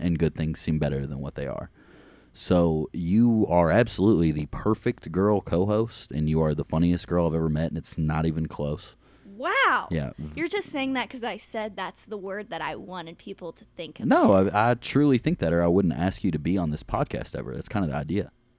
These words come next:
Speaker 2: Okay, well, this is grossing me out, kind of. Like,
Speaker 1: Yeah, it
Speaker 2: we
Speaker 1: is
Speaker 2: are
Speaker 1: a little.
Speaker 2: never nice to each
Speaker 1: We have
Speaker 2: other.
Speaker 1: never talked like this yet, ever. It's, it's very odd.
Speaker 2: Yeah, I want it to stop.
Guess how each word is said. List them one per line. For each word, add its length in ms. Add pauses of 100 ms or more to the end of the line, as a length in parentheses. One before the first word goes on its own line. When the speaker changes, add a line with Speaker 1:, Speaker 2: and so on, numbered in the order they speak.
(140)
Speaker 2:
Okay, 220
well, 180
this 300
is 80
grossing 400
me 160
out, 260
kind 320
of. 100
Like, 100
Speaker 1:
Yeah, 220
it 60
Speaker 2:
we 60
Speaker 1:
is 60
Speaker 2:
are 20
Speaker 1:
a 40
little. 140
Speaker 2:
never 300
nice 360
to 140
each 60
Speaker 1:
We 140
have 160
Speaker 2:
other. 80
Speaker 1:
never 260
talked 240
like 120
this 200
yet, 140
ever. 280
It's, 340
it's 160
very 200
odd. 200 (1160)
Speaker 2:
Yeah, 280
I 60
want 240
it 100
to 100
stop. 420